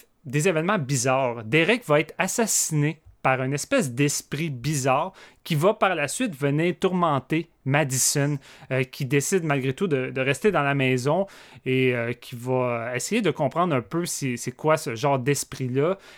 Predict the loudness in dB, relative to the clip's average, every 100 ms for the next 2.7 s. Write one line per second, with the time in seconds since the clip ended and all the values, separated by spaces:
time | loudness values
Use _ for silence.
0 | -6 -2 0 0 0 0 0 2 0 0
1 | 0 0 2 2 0 -2 -2 -2 -2 -2
2 | -2 -2 -2 0 2 2 0